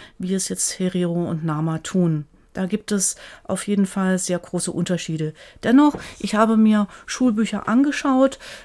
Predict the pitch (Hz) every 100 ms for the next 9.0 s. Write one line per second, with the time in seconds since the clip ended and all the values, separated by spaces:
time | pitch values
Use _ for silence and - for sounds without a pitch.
0 | - - 208 214 208 208 208 - 131 190
1 | - 269 - - 247 226 247 214 233 226
2 | 220 - - - 202 202 175 208 - -
3 | - 220 208 202 190 214 247 240 233 202
4 | 196 214 226 226 220 - - - 202 185
5 | 202 214 220 - - 208 196 - - 196
6 | 214 226 - - - - - - 196 190
7 | 196 185 - - _ 202 190 180 190 208
8 | 208 196 170 170 190 214 214 208 196 -